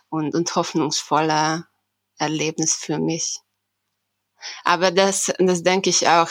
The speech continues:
also ich glaube,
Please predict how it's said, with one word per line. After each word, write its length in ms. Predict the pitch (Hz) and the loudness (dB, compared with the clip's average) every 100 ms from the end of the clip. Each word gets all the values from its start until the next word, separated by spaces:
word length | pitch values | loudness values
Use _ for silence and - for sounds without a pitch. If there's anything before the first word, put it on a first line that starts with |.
| - | 0
also 440 | 170 170 170 165 - 160 156 - _ _ | 0 2 4 2 0 -4 -6 -18 _ _
ich 180 | - - | -10 -4
glaube, 880 | - 175 196 190 208 202 202 208 208 | 4 6 6 6 6 6 4 2 -2